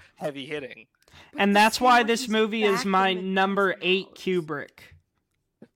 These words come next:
Speaker 2: The scene where he's back in the guy's house is a masterpiece of cinema.
Speaker 1: I'm dropping it. I'm putting it below Clock-, uh, Doctor Strangelove.
Speaker 3: This honestly,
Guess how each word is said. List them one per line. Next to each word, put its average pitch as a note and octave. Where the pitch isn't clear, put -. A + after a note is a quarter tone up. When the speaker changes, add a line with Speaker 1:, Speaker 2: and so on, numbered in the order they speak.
Speaker 2:
The A#3+
scene C4
where C#4+
he's B3
back G#3
in A3
the G#3+
guy's E3
house C#3+
is D#3+
a E3
masterpiece D#3+
of -
cinema. -
Speaker 1:
I'm D#3
dropping G#2
it. G#2
I'm C3+
putting G#2+
it G#2+
below G2+
Clock-, -
uh, G#2
Doctor -
Strangelove. G#2+
Speaker 3:
This A#3+
honestly, B3+